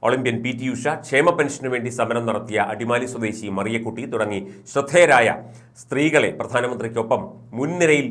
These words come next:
ഇരുത്തിയതിൻ്റെ സന്ദേശം വ്യക്തമാണ്. ബി ജെ പിയുടെ മുതിർന്ന പുരുഷ നേതാക്കൾ പോലും സീറ്റ് അവർ പിന്നിലാണ്. കുമ്മനം രാജശേഖരനും സി കെ പത്മനാഭനും അബ്ദുള്ളക്കുട്ടിയും ഒക്കെ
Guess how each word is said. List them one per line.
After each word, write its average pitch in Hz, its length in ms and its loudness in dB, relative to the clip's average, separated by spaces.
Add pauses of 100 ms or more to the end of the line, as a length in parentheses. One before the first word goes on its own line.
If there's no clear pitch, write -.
(120)
ഇരുത്തിയതിൻ്റെ 117 600 -2 (340)
സന്ദേശം 127 480 2
വ്യക്തമാണ്. 135 380 2 (100)
ബി 127 140 -4
ജെ 120 160 -4
പിയുടെ 110 240 -2 (160)
മുതിർന്ന 113 340 -2 (160)
പുരുഷ 110 300 -6 (220)
നേതാക്കൾ 110 480 0
പോലും 101 200 -4 (380)
സീറ്റ് 113 420 -4 (340)
അവർ 90 140 -6 (120)
പിന്നിലാണ്. 107 460 -4
കുമ്മനം 107 340 -4
രാജശേഖരനും 98 540 -6 (100)
സി 104 180 -8
കെ 110 140 -2
പത്മനാഭനും 101 540 -6 (360)
അബ്ദുള്ളക്കുട്ടിയും 110 600 -4
ഒക്കെ 123 180 -4